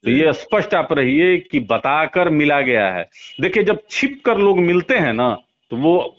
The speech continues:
Speaker 1: वो तस्वीर है, वो वायरल नहीं होती है। आप समझिए। और जो viral होती है, वो कहीं ना कहीं बताया हुआ होता है, सब समझ बूझ कर कोई काम होगा।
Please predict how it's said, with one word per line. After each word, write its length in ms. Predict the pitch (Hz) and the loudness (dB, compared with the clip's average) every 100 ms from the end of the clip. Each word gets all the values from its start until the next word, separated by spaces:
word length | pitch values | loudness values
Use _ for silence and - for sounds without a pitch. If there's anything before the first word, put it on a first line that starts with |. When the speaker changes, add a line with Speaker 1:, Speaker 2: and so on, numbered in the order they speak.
| 117 | -8
Speaker 1:
वो 240 | 123 175 | 0 0
तस्वीर 720 | 175 143 - 135 226 220 90 78 | 0 -4 -4 -2 0 0 -2 -4
है, 140 | 139 - _ _ - | -4 -6 _ _ -4
वो 120 | 147 | -2
वायरल 460 | 127 135 160 208 175 | 0 0 2 2 2
नहीं 160 | 180 | 2
होती 300 | 147 107 101 | 0 -2 -4
है। 180 | 85 78 _ _ _ _ _ _ _ - | -8 -10 _ _ _ _ _ _ _ -6
आप 120 | 110 | -4
समझिए। 480 | - 156 117 90 78 - _ _ - | 0 0 -2 -6 -10 -18 _ _ -6
और 80 | |
जो 180 | 117 156 | 0 0
viral 440 | 135 143 170 240 220 | 2 2 2 2 4
होती 320 | 156 - 117 | 2 0 0
है, 280 | 107 180 - _ - | 2 0 -2 _ -8
वो 100 | 131 | -4
कहीं 240 | 135 156 | 0 0
ना 120 | 180 165 | 0 0
कहीं 360 | 156 156 170 | 0 0 0
बताया 360 | 117 120 123 147 | -2 -2 0 2
हुआ 240 | 151 143 | 2 2
होता 320 | 135 135 139 | 2 0 0
है, 120 | 147 170 _ _ - | -2 -4 _ _ -6
सब 160 | 143 | -6
समझ 400 | - 139 131 151 | -4 -2 -2 0
बूझ 320 | 123 113 139 | -2 0 0
कर 220 | 117 156 - | 0 -2 -2
कोई 180 | 120 | -4
काम 240 | 113 120 165 | -4 -4 -4
होगा। 340 | 123 151 262 | -6 -8 -10